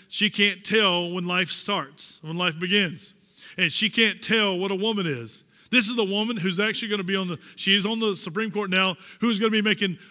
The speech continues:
uh, overseeing the laws of our land, and she's so complicated that she can't even figure out what a, when a baby, when a life begins, and she's so complicated that she can't tell what a woman is. Can you imagine that we would have such people leading us today?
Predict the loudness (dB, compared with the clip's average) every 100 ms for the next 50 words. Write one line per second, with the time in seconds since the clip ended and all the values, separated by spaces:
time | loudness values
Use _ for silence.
0 | -8 -6 -2 -2 0 0 0 0 0 0
1 | 2 2 0 0 0 2 2 0 -4 -10
2 | -2 -2 0 2 2 2 0 0 -2 -2
3 | -4 2 4 4 0 -4 -8 -4 -2 -2
4 | 2 2 2 0 -2 0 0 0 -4 -4
5 | -6 -6 -6 0 2 2 0 -2 -4 -2
6 | -2 -2 -2 0 0 -2 -10 -12 -6 -4
7 | -2 0 0 0 -2 -4 2 4 4 -2
8 | -12 -8 -8 -2 -2 -2 -4 -4 -2 -6
9 | -4 -4 -4 -10 -16 -20 _ _ _ _
10 | _ _ _ -4 -2 0 2 4 4 0
11 | -4 -2 0 0 -2 -4 -4 -6 -6 -6
12 | -12 -14 _ -2 -2 0 -4 -6 -8 -6
13 | -6